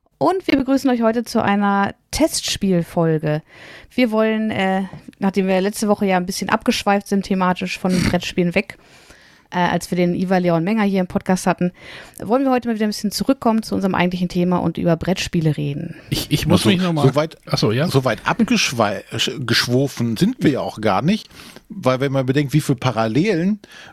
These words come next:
Speaker 2: wir festgestellt haben zwischen den einzelnen Sachen und, äh, das möchte ich grad noch am, als Ergänzung noch dazu, der Matthias hatte bei uns noch im Chat ein, ein Link reingepostet, dass jetzt die, die Hörspielautoren,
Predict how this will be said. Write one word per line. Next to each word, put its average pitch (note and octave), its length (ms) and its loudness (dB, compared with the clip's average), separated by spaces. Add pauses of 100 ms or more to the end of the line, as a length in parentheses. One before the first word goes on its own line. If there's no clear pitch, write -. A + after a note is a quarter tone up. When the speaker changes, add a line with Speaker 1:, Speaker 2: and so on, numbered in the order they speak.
(100)
Speaker 2:
wir C3 120 4
festgestellt B2+ 760 0
haben C3 340 2
zwischen - 280 0
den A#2 120 0
einzelnen A#2+ 300 0
Sachen E3+ 360 2 (360)
und, C3+ 400 0
äh, A#2+ 260 2
das - 160 -6
möchte C3 80 4
ich C3 60 -2
grad C#3 180 0
noch C3+ 100 0
am, G#2 460 -6
als - 220 -2
Ergänzung E3 480 0
noch A2+ 140 -2 (120)
dazu, A#2+ 340 0
der A#2+ 200 0
Matthias D#3 520 0
hatte B2+ 360 0
bei A#2+ 120 0
uns B2 300 -2
noch B2 240 0 (340)
im B2 140 2
Chat - 320 -2 (320)
ein, A#2+ 440 0
ein A#2 180 0
Link G#3 280 0
reingepostet, B2+ 760 0 (340)
dass C3+ 240 0
jetzt C#3 320 0
die, C3 240 2
die A#2+ 480 0
Hörspielautoren, D3 1300 0